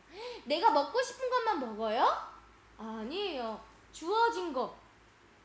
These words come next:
거에서 내가 골고루 먹는 거예요. 이 먹는 힘도요, 하나님의 은혜가 아니고서는요, 우리는 밥을 먹을 수조차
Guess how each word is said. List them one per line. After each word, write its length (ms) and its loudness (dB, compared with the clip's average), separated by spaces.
거에서 720 2
내가 580 -2
골고루 680 -2
먹는 400 -6
거예요. 320 -4
이 140 0
먹는 420 0
힘도요, 960 4
하나님의 760 0
은혜가 320 -2
아니고서는요, 1080 -4
우리는 280 -8
밥을 380 -8
먹을 280 -6
수조차 640 -8